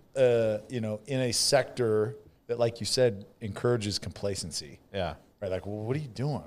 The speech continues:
Speaker 1: Like, slow down, like, relax." Like,
Speaker 2: Or you're
Speaker 1: it's
Speaker 2: just gonna go hard and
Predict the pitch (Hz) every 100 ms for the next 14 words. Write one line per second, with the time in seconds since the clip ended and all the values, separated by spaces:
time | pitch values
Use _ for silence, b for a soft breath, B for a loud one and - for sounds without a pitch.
0 | 78 98 - - 143 135 127 120 82 87
1 | 85 92 90 110 101 87 - - 98 190
2 | 220 190 185 190 170 147 131 156 143 147
3 | 165 139 110 101